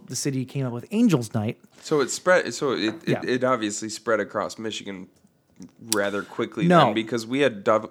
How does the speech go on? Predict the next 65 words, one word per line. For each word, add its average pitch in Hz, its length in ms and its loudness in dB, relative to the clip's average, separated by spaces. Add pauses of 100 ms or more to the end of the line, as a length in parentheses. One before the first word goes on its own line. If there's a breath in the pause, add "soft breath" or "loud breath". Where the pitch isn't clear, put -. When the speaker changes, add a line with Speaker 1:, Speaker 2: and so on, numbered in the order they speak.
Speaker 2:
we 127 140 0
had 123 160 2
Devil's 107 340 0
Night 101 300 -6 (180)
growing 104 380 -2
up 92 180 -4
in 92 120 -12
Bad 92 240 -6
Axe. - 120 -4
Speaker 1:
Oh, 220 140 0
yeah. 254 200 2
It - 1300 -12
was 165 80 4
a 180 40 4
Michigan 185 340 2
thing. - 180 -12
Well, 254 140 10
it 247 60 10
Speaker 2:
Okay, 269 80 4
Speaker 1:
was, - 100 6
it - 80 4
was - 40 2
Speaker 2:
well, - 120 4
Speaker 1:
a 269 60 6
Speaker 2:
so 127 100 4
Speaker 1:
Detroit 113 140 8
Speaker 2:
it 104 80 4
Speaker 1:
thing, 156 100 4
Speaker 2:
started 131 200 8
Speaker 1:
Michigan 110 220 2
Speaker 2:
in 98 60 0
Speaker 1:
thing. 117 120 -2
Speaker 2:
Detroit. 107 240 4
Speaker 1:
Yeah, 104 280 4
but 165 260 -2
I, 202 120 2
I 214 40 0
mean, 190 120 2
people 160 160 2
in 123 40 2
Michigan 117 280 -4
know 104 100 -8
about 113 200 -8
it. 117 60 -8
Speaker 2:
That's, 107 240 0
yeah, 98 260 -2
that's 101 200 -4
why - 80 6
I - 40 10
Speaker 1:
Here's 175 80 4
the - 20 -2
Speaker 2:
said 110 120 4
Speaker 1:
thing, 247 120 6
Speaker 2:
it, 165 60 4
it - 20 0
Speaker 1:
though. 117 80 -2
Speaker 2:
kinda 95 220 -6
spread. - 340 -4 (140)
Speaker 1:
In 190 160 4
the, 175 340 2
in 175 140 0
the 151 340 -2 (240)
comic 233 400 0
book, - 260 -6
Speaker 2:
Mm-hmm. 107 200 -8